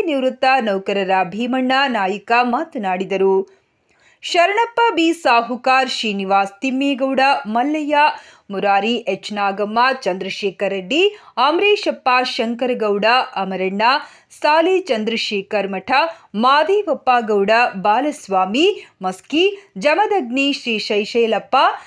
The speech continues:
ಸಹಾಯ ನಿರ್ದೇಶಕರು ಸಹಕಾರ ಇಲಾಖೆ ಚಂದ್ರಶೇಖರ್ ಕುಂಬಾರ್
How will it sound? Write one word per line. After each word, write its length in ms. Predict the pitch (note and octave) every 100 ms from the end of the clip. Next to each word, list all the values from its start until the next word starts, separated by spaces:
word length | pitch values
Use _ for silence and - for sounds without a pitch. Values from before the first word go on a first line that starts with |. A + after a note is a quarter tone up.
| - -
ಸಹಾಯ 460 | - D4+ D4 E4 G#4 G#4
ನಿರ್ದೇಶಕರು 800 | E4 A#3+ A#3+ B3 B3 A#3 A#3+ B3 C4+
ಸಹಕಾರ 560 | A#3+ G#3+ G3 G#3 G3 G3 G3 A#3
ಇಲಾಖೆ 480 | B3+ C4 C4 D#4+ E4
ಚಂದ್ರಶೇಖರ್ 800 | - G3+ F#3+ F#3+ G3+ F3 G#3 G3
ಕುಂಬಾರ್ 500 | - A3+ A3+ D4+ F#4+